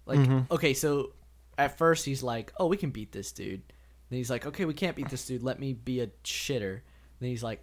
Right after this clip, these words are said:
Speaker 1: "Never mind, I'm not actually being a shitter." And then he's like, "Actually, wait a minute. You're gonna need me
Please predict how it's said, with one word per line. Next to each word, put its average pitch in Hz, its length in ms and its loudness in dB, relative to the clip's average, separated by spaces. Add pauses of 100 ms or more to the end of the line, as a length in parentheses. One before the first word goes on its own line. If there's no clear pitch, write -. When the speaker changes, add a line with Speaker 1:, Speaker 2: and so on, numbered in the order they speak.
Speaker 1:
"Never 117 220 -4
mind, 196 240 4
I'm 165 80 0
not 151 120 0
actually 180 280 0
being 135 220 -2
a - 20 -2
shitter." 127 260 -2
And 127 100 -2
then 143 60 0
he's 135 120 0
like, 123 160 0
"Actually, 160 360 6
wait 151 200 8
a - 20 2
minute. 135 280 4 (220)
You're 143 140 2
gonna 156 160 6
need 160 240 6
me 156 340 2